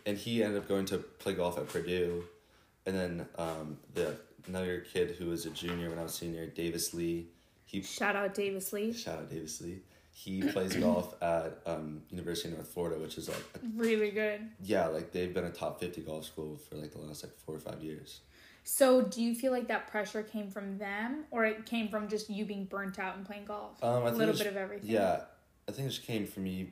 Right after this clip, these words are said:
Speaker 1: being burnt out and just playing way too much golf, and then I made some more friends that, like, weren't golfers. Um, but yeah, it,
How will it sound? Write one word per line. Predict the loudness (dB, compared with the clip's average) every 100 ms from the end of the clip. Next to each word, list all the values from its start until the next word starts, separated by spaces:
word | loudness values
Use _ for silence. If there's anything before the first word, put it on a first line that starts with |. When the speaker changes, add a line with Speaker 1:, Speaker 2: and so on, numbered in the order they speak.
| -6
Speaker 1:
being | -4 -2
burnt | -2 -2 -2
out | -2 -2
and | -4
just | -8
playing | -8 -6 -4
way | -6
too | -6 -8
much | -10 -6
golf, | -4 -2 -4 -6
and |
then | -6 -6
I |
made | -4 -4 -6
some | -6
more | -8
friends | -8 -6 -6 -6
that, |
like, | -8 -6
weren't | -6 -8 -8
golfers. | -8 -8 -6 -6 -6 -6 -8 -12 _ _ _ _ _ -8
Um, | -4 -2 -4 -6 -10 -12 _ _ _ _ _ _ _
but | -8
yeah, | -2 -2 -4
it, | -10